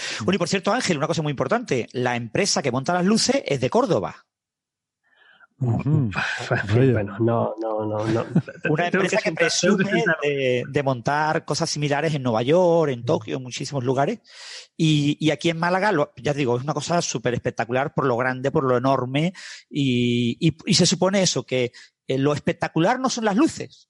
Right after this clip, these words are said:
Speaker 1: que están permanentemente puestas, sino el hecho de que a ciertas horas, eh, con unos grandes altavoces, ponen una música. Eh, el año pasado que fu-, creo que fue,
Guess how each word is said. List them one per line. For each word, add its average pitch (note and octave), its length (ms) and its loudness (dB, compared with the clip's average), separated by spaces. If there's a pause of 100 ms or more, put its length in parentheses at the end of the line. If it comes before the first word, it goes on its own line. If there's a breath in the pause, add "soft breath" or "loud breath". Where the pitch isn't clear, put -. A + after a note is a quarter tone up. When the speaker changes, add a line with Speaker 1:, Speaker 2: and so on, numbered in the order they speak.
(200)
Speaker 1:
que - 80 -10
están D#3+ 180 -2
permanentemente D3+ 540 -2
puestas, A3+ 420 -2 (300 loud breath)
sino E3+ 520 2
el D3+ 140 2
hecho F3 220 0
de G3+ 100 2
que E3+ 100 -2
a C3+ 80 -2
ciertas F3 500 -2
horas, A#3 360 2 (460)
eh, C3 720 2
con C#3+ 140 0
unos D3+ 160 0
grandes D#3 200 0
altavoces, D#3 680 -2
ponen D3+ 260 -2
una D3 140 0
música. A3 580 0 (520)
Eh, A#2+ 340 0
el A#2+ 80 -2
año D3 140 -4
pasado D#3+ 280 0
que C#3 120 -4
fu-, - 240 -10
creo D3 180 2
que C3+ 60 -2
fue, C#3+ 520 0